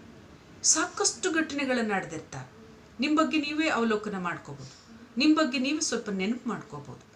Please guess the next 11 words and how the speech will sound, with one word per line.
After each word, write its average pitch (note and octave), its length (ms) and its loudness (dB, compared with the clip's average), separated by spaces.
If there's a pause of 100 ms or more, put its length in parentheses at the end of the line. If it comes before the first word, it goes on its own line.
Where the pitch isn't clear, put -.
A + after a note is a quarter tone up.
(280)
ಬೇಕಾದಷ್ಟು D#4 580 2
ಘಟನೆಗಳು F#3+ 380 -2
ನಡೆದಿರ್ತಾವೆ, D#3+ 480 -8
ಆದ್ರೆ D3+ 140 -12
ನೀವು E3+ 140 -14
ಪತ್ತೆ F#3+ 280 -8
ಮಾಡಿರೋದಿಲ್ಲ, B3+ 580 -2 (540)
ಆ G3+ 60 2
ಘಟನೆಗಳ G3+ 500 0
ಬಗ್ಗೆ E3 280 -4
ಅರಿವಿರುವುದಿಲ್ಲ, A3+ 720 -2